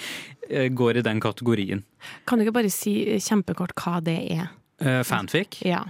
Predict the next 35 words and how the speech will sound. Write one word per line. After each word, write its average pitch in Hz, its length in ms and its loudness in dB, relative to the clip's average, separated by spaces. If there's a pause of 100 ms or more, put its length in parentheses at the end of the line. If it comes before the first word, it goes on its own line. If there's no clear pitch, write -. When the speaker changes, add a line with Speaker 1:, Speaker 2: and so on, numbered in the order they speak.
(220)
Speaker 1:
Det 139 220 2
er 135 40 0
faktisk 143 440 0
<laughs> 147 360 4
litt 143 180 2
morsomt, 135 340 4
for 139 80 0
jeg 123 40 2
er 123 60 2
ikke 131 140 2
helt 123 100 -4
sikker. 135 340 0
Men 147 340 2
sånn 135 200 2
som 135 80 4
jeg 143 100 6
har 147 60 2
forstått 170 400 0
det, 165 180 2 (220)
<laughs> - 240 -12
så 170 160 4
er 131 60 2
det 127 80 2
at 123 120 -2
man 143 140 2
skriver 113 760 0 (120)
om, 117 380 2 (920)
eh, 117 680 2
ofte - 280 -2
om 117 140 2
allerede 120 460 0
eksisterende, 107 920 -2 (520)
eh, 110 520 -2
sånne 107 320 0
fantasy-universer 104 1000 -2